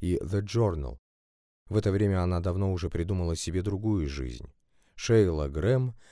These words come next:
называла себя потомком аристократического рода, рассказывала о богатом доме в Лондоне и пансионе во Франции, писала громкие провокационные статьи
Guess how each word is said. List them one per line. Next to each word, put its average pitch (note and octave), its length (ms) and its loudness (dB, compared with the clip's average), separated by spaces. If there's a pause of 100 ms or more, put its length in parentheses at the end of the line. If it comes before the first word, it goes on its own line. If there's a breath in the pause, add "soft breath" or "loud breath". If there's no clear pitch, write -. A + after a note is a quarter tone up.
(180 soft breath)
называла A#2 460 2
себя A2 400 -2
потомком A#2 640 0
аристократического D#2+ 1120 -4
рода, G#2+ 460 -2 (360)
рассказывала A#2+ 640 0
о - 140 -2
богатом A#2 540 0
доме G#2 260 0
в D2 80 -10
Лондоне B2 600 -2 (180 loud breath)
и C3 120 -2
пансионе B2 520 0
во A2 120 2
Франции, E2+ 680 -4 (300)
писала F2+ 380 2
громкие F2 500 0
провокационные D2+ 680 -2
статьи E2+ 560 -2